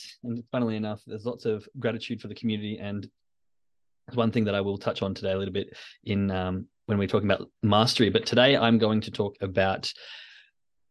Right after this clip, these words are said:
how to learn any skill, um, and really not so much how to learn any skill, but the phases of learning each skill. And we spoke about this in the last few episodes and how, you know, the different levels as you progress through and how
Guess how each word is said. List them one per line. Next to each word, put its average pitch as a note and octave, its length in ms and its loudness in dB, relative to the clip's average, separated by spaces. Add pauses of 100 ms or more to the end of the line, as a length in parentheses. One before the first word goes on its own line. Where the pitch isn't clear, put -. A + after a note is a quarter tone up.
(140)
how C#3 60 6
to C3+ 80 6
learn A2+ 520 6
any G#2+ 200 0
skill, G2 640 -4
um, G2+ 460 -4
and G#2 200 0
really A2 480 6 (360)
not A#2+ 100 2
so - 80 4
much A#2+ 160 2
how A2+ 160 2
to A#2 60 2
learn G#2 180 0
any G2+ 140 -6
skill, G#2 220 -2
but F#2+ 120 -6
the - 80 -2
phases G2+ 560 2
of G2 220 -6
learning F#2+ 360 -2
each F#2+ 220 -10
skill. G2 220 -4
And G2 80 -2
we A2+ 80 4
spoke - 320 2
about G#2+ 240 4
this G#2 320 0
in - 200 -8
the G#2 60 2
last G2 380 2
few G2+ 160 0
episodes F#2+ 640 -2 (300)
and F#2+ 360 2 (160)
how, G2+ 500 2 (1000)
you B2 140 4
know, F#2 80 2 (480)
the B2 60 2
different A2+ 300 0
levels G#2 260 4
as G2 140 -2
you G#2 80 -2
progress G2+ 400 0
through G2 220 0
and F#2+ 100 -2
how F#2+ 320 -2